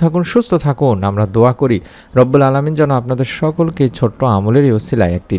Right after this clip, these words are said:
নেক, সুন্দর, সুস্থ সন্তান লাভের সুসংবাদ দান করেন। আমিন। আসসালামু আলাইকুম ওয়া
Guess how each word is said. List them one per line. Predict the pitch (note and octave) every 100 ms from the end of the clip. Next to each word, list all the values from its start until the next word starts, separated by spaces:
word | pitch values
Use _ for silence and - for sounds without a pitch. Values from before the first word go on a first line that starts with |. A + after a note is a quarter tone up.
| F#2+
নেক, | G#2+ G#2+ - -
সুন্দর, | F#2+ E2+ F2 -
সুস্থ | - G2+ -
সন্তান | E2+ D#2 E2 E2+
লাভের | E2 E2+
সুসংবাদ | - G#2+ F2+ E2+ E2+ F2
দান | F2 F2
করেন। | G2+ G#2 G#2+ G2 F2+ E2
আমিন। | E2 F2+ E2 - - - -
আসসালামু | - - G2 A#2+ B2+ C3
আলাইকুম | C3 C3+ C3 D3+ D#3 E3 -
ওয়া | A2+